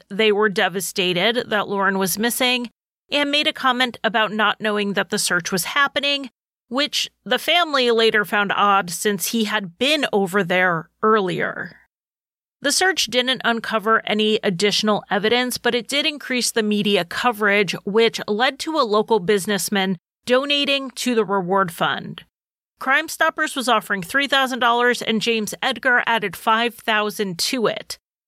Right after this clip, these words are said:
He didn't know the family, but he was moved by the case as he had a daughter the same age. Two days after this, on July tenth, Gabby gave his first public interview to Wink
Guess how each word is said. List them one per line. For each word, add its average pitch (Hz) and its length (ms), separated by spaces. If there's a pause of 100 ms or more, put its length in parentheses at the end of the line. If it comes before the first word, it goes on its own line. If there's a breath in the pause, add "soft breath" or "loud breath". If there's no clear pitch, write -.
(120)
He 349 180
didn't 381 280
know 302 120
the 294 80
family, 214 520
but 208 180
he 226 160
was 247 380
moved 233 400
by 208 120
the 196 140
case 208 360
as - 240
he 269 240
had 226 220
a 214 80
daughter 190 600
the 190 100
same 165 400 (180)
age. - 600 (1080)
Two 359 180
days 370 180
after 277 280
this, 214 280
on 233 200
July 233 360
tenth, 214 440 (120)
Gabby 262 340
gave 214 320
his 214 180
first - 420
public 247 380
interview 208 540
to 208 240
Wink 208 460